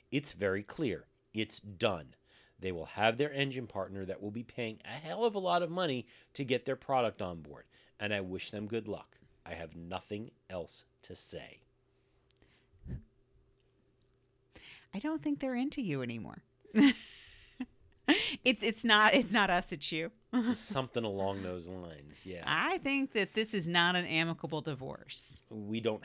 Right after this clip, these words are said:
Speaker 1: have to talk nice about you anymore, so we're just not gonna talk about you anymore.
Speaker 2: Actually, really and truly, his comments came across as being a lot more, um, grown up than Christian's, because it's
Speaker 1: Yeah.
Speaker 2: the,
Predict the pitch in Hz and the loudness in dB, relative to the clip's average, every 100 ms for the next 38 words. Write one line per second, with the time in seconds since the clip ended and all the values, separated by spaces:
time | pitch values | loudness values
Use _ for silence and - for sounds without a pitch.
0 | - 156 156 - 165 156 147 147 139 147 | -8 -6 -6 -6 -6 -6 -6 -6 -4 -2
1 | 131 123 113 123 120 123 123 123 117 - | -2 -2 -4 -6 -4 -6 -6 -4 -6 -10
2 | - - - 185 196 175 190 202 170 165 | -16 -4 0 2 2 0 -2 -4 0 -2
3 | 156 175 175 - 175 160 120 104 - 110 | 0 -2 0 -2 0 2 4 4 2 -4
4 | 92 90 82 85 - _ _ _ _ _ | -4 -6 -10 -14 -16 _ _ _ _ _
5 | 143 208 - 160 143 127 - 147 175 214 | 4 4 0 0 0 -2 -6 -2 0 0
6 | 165 - 170 175 135 143 127 - 151 143 | -2 -2 -4 -2 -4 -6 -10 -6 -4 -6
7 | - - 131 123 135 135 131 120 139 127 | -8 -8 -8 -4 -2 -2 -4 -10 -8 -8
8 | 120 127 131 143 147 147 139 131 131 - | -8 -6 2 2 2 -2 -2 -2 -4 -8
9 | - - _ _ _ 139 131 127 123 120 | -20 -20 _ _ _ 2 4 2 -2 -4
10 | 110 - _ _ - 135 139 143 175 254 | -10 -14 _ _ -16 -4 0 2 4 2
11 | - 196 - 170 151 139 - 254 294 339 | -2 -6 -2 -4 -2 -2 2 4 2 0
12 | - - _ - _ _ 175 180 160 156 | -8 -14 _ -20 _ _ 2 4 6 6
13 | - 175 160 156 | 6 4 4 2